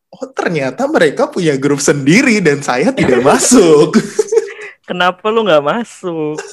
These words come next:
Speaker 1: <laughs> Karena gue nggak tahu, sumpah polos banget. Gue waktu masuk tuh polos banget. Bahkan apa kayak
Speaker 2: Itu temen lu doang? Itu temen lu doang?
Speaker 1: Gue rasa nggak cuman gue doang, tapi yang gue tahu cuma gue doang.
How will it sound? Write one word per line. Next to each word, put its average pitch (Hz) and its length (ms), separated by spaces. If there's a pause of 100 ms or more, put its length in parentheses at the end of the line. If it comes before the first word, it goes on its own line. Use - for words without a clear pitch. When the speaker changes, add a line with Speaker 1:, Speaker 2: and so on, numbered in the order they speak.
(480)
Speaker 1:
<laughs> - 600
Karena 269 320
gue 277 160
nggak 262 220
tahu, 277 240
sumpah 262 320
polos 208 340
banget. 180 400 (400)
Gue 196 140
waktu 262 180
masuk 151 220
tuh 185 100
polos 123 240
banget. 123 220 (260)
Bahkan 147 240
apa 151 160
kayak 143 220
Speaker 2:
Itu 220 100
temen 170 160
lu 151 160
doang? 117 320 (400)
Itu 151 160
temen 165 220
lu 120 100
doang? 110 260 (640)
Speaker 1:
Gue 143 80
rasa 139 400
nggak 139 240
cuman 135 240
gue 131 160
doang, 131 320 (160)
tapi 165 560 (1200)
yang 139 240
gue 143 100
tahu 147 220
cuma 147 160
gue 131 160
doang. 123 240